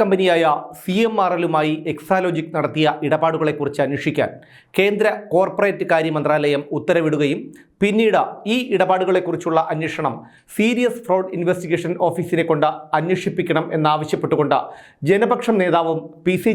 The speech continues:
ജോർജിന്റെ മകനുമായ ഷോൺ ജോർജ് ഹൈക്കോടതിയെ സമീപിക്കുകയും എസ് എഫ് ഐ ഒ അന്വേഷിച്ച് എട്ട് മാസത്തിനുള്ളിൽ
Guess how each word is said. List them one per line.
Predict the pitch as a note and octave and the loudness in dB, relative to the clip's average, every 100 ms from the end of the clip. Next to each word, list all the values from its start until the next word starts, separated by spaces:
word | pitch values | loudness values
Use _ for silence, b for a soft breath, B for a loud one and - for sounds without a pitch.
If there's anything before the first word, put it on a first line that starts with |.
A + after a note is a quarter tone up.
| E3+ | 2
ജോർജിന്റെ | E3+ D#3 D#3+ D3+ | 2 0 0 0
മകനുമായ | C#3+ E3 D#3 D3 C3+ B B - - | 0 0 2 2 0 B B -18 0
ഷോൺ | G3 G#3+ G#3+ F3 | 2 2 2 2
ജോർജ് | C#3+ C3+ B2+ - - | 2 0 -2 -6 -2
ഹൈക്കോടതിയെ | E3 F3+ F3 F3+ E3 D#3+ D#3+ | 0 0 -2 0 0 0 0
സമീപിക്കുകയും | D3 D#3+ D#3 D#3+ D#3 F#3 - B B B B B G#3+ | -2 0 -2 0 2 0 -2 B B B B B 0
എസ് | G#3 - | 2 0
എഫ് | B3+ B3+ G#3+ | 0 0 0
ഐ | G#3 F#3 | 2 2
ഒ | F#3+ - | 0 0
അന്വേഷിച്ച് | E3 F3+ F3+ A3+ F#3+ G#3+ G#3 F3+ | 0 0 0 0 0 0 -2 -2
എട്ട് | F3+ - B3+ | -2 0 2
മാസത്തിനുള്ളിൽ | G3 F#3 G3 F3+ E3+ E3+ | 2 0 0 0 2 2